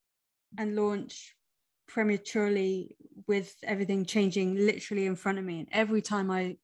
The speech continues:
like, go and research something, everything's changed. Or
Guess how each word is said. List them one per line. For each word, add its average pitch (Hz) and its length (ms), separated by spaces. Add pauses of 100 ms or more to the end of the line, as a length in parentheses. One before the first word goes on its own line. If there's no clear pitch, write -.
(240)
like, 185 300 (300)
go 196 120
and 190 120
research 190 340
something, 170 460
everything's 180 380
changed. 170 420 (160)
Or 180 360